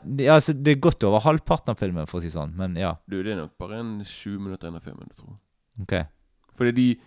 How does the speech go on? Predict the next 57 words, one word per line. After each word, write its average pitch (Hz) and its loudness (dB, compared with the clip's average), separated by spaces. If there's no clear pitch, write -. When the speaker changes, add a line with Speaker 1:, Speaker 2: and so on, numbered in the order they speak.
Speaker 2:
de 135 0
går 135 6
ned, 147 6
de 143 2
går 147 4
ned 156 2
til 139 2
det 127 6
vannet, 127 6
og 117 0
så 127 -4
finner 123 0
de 104 -6
dukken 113 -2
hennes 104 0
i 120 2
Speaker 1:
Mm. 101 0
Speaker 2:
vannet. 113 2
Speaker 1:
Mm. 113 -2
Speaker 2:
Hun 131 2
bare, 120 4
"What?" 170 0
Og 127 -2
så 156 4
f-, - -2
og 127 0
så 143 -4
på 139 4
den 143 4
der 113 -4
klokken, 120 -4
den 104 -6
der, 117 -2
hun 127 2
finner 131 2
liksom 120 -2
ut 127 2
at 107 -4
Newt 113 -4
hvor... 107 -10
Men 151 -4
det, 170 -12
det 220 -6
tar 208 -6
vi 185 -4
nå 175 -6
etter 135 -10
når 139 -8
vi 139 -8
kommer - 0
Speaker 1:
Ja, 170 12
ja, 147 12
Speaker 2:
til 143 8
Speaker 1:
absolutt. - -2
Men, 165 4
eh, 165 8
men, 165 2